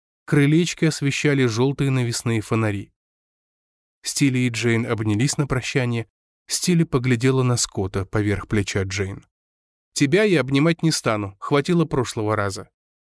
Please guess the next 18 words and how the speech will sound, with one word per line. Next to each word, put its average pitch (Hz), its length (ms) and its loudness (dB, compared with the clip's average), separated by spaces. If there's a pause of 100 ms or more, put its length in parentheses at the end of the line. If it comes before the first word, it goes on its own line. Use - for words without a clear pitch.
(240)
"Я 120 180 2
только 113 320 -2
провожу 110 460 0
тебя 104 240 -2
до 107 120 0
двери. 98 400 -4 (400)
Джейн?" 120 500 2 (640)
Он 131 200 4
открыл 131 360 2
перед 117 300 0
ней 120 160 4
пассажирскую 117 680 -2
дверцу, 135 500 -2 (160)
и 127 100 0
она 131 220 2
пересела 120 500 -2
в - 80 -8
субурбан. 101 600 -4